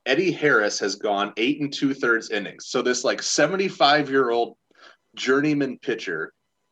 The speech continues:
went eight and two-thirds in game one sixty-three. I'm not buying that.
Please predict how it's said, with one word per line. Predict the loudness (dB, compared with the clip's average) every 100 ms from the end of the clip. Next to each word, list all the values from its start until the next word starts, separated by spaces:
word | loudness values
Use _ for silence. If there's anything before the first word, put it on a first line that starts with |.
| _ -6
went | -4 -4 -2
eight | -2 -2
and | -8
two-thirds | -4 0 0 0 0 0 -2 -10 -20 _ _ _ -6
in | -6 -6 -2
game | 0 0 0
one | -2 -2
sixty-three. | -4 -6 -6 -8 -4 -4 -6 -12 _ _
I'm | -4 0
not | 0 0
buying | -2 -2 -4
that. | -8 -8